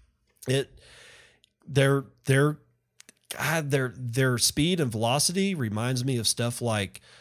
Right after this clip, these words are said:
Fold and Lolly. I mean, these guys are, are getting real serious, real damn fast. So watch out for River Financial. Daily Hodls,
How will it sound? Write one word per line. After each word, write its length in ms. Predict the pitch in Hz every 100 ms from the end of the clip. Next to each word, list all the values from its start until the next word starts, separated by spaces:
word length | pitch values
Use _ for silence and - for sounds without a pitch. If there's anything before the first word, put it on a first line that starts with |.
| -
Fold 720 | - - 120 117 131 151 151 82
and 200 | 110 98
Lolly. 720 | 101 113 135 165 180 170 135
I 80 |
mean, 200 | 107 107
these 180 | 110 156
guys 420 | 165 170 160 151
are, 240 | 117 101 -
are 140 | 110 98
getting 300 | 113 113 104
real 480 | 98 123 139 135
serious, 720 | 123 139 127 123 104 95 - 82
real 600 | 95 95 107 123 120 104
damn 260 | 101 90
fast. 580 | 85 123 113 104 92 -
So 220 | 110 98
watch 500 | 98 95 110 123 127
out 200 | 131 120
for 100 | 117
River 240 | 113 110 101
Financial. 640 | 107 101 110 98 92 87 - - - - _ -
Daily 460 | 143 160 170 147
Hodls, 920 | 131 - 147 156 151 127 123 165 -